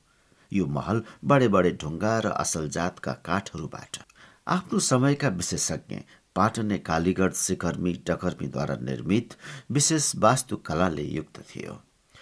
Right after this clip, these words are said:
राणाकालको सम्पूर्ण क्षेत्रको विशेष हैकम आफ्ना हातमा हुँदा सम्पूर्ण रैतीको झारा बेगारीबाट काजी कप्तानले यसको निर्माण गराएका थिए।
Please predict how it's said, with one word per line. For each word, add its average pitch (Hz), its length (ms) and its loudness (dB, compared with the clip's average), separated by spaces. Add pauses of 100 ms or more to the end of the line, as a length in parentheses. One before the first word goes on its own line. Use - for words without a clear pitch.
(260)
राणाकालको 165 800 4
सम्पूर्ण 143 640 2
क्षेत्रको 95 600 -4
विशेष 92 460 -2
हैकम 90 540 0
आफ्ना - 320 -2
हातमा - 420 -4
हुँदा - 460 -6 (440)
सम्पूर्ण 185 640 2 (220)
रैतीको 123 480 2
झारा 90 320 0
बेगारीबाट 90 720 0 (340)
काजी 90 280 0
कप्तानले 98 640 -2
यसको - 240 -6
निर्माण - 360 -6
गराएका - 580 -16
थिए। - 420 -18